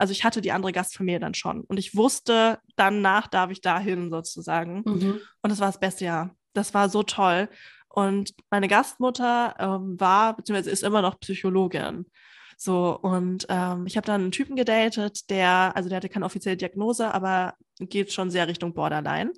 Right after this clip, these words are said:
Speaker 2: Mhm.
Speaker 1: Und meine Gastmutter hat mir dann immer irgendwie erzählt, so von ihrer Arbeit als Psychologin und das so ein bisschen für mich eingeordnet. Und wir haben dann immer das alles so analysiert und auseinandergenommen.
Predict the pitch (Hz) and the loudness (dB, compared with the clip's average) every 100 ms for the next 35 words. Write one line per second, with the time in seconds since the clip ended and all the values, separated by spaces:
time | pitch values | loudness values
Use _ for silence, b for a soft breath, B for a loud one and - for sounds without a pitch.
0 | - - 214 202 262 - 190 190 196 202 | -6 -2 0 0 -4 -2 0 2 2 0
1 | - 208 196 190 185 196 190 180 175 190 | 0 -2 2 0 0 -2 0 0 0 0
2 | 185 180 180 - 175 185 180 - 180 - | 0 0 0 -2 -4 -2 -2 -2 -4 0
3 | 196 175 165 - - 175 170 - 170 175 | 2 4 2 -2 -4 -4 -4 -6 -6 -4
4 | 175 170 165 170 160 156 - 160 - - | 0 0 0 2 2 0 -2 -8 -10 -10
5 | - 175 180 170 165 160 151 175 175 - | -2 2 4 2 0 -6 -4 -4 -4 -4
6 | 175 180 175 185 185 180 175 170 165 - | -4 -4 -6 -6 -2 2 2 2 -2 -2
7 | 160 165 175 170 170 165 170 170 170 165 | -2 -2 -6 -8 -6 -4 -4 -2 -2 -2
8 | 165 - 170 - 175 175 175 170 - - | -4 -4 -4 -6 -6 -4 -4 -2 -2 -4
9 | 175 180 175 175 160 165 202 | -6 -4 -2 -4 -4 -2 -2